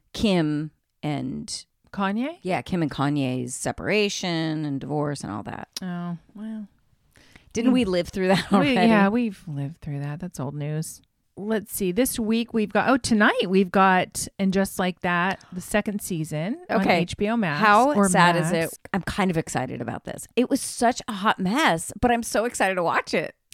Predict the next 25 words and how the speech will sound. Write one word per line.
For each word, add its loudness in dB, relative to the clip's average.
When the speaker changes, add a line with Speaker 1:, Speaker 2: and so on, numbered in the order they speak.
Speaker 2:
I 2
am 2
too, 0
and 2
I 0
think -2
it's -4
gonna 0
be -2
a -2
better 0
version 0
than -2
it -2
was -2
last -4
time. -4
At -6
least -4
that's -4
what -8
they're -2
telling -6
us. -10
<laughs> -8